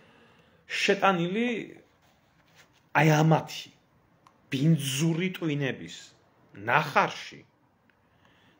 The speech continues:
ნაფიქრელი და დამოკიდებულება სრულიად საქართველოს მიმართ. დღეს, ა, უпростоრად გუშინ მე, საქმე რაში არის, იცით? აი ეს წიგნი სამწუხაროდ არ არის, არ, გაყიდვაში,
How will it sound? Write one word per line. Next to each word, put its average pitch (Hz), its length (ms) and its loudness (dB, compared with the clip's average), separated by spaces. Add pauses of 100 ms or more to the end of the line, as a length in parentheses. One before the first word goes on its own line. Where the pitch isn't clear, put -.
ნაფიქრელი 143 840 0
და 214 160 4
დამოკიდებულება 170 1120 2
სრულიად 147 480 -6
საქართველოს 123 600 -12
მიმართ. 101 320 -16 (1160)
დღეს, 196 360 4
ა, 139 160 -4 (180)
უпростоრად 151 540 -4
გუშინ 156 380 -4
მე, 131 220 0 (720)
საქმე 151 640 -4 (340)
რაში 120 360 -6
არის, 98 140 -10
იცით? 139 300 -6 (340)
აი 156 180 2
ეს 165 100 0
წიგნი 156 340 -4 (460)
სამწუხაროდ 135 680 0 (400)
არ 139 200 -2
არის, 160 320 6
არ, 127 200 0 (260)
გაყიდვაში, 131 720 0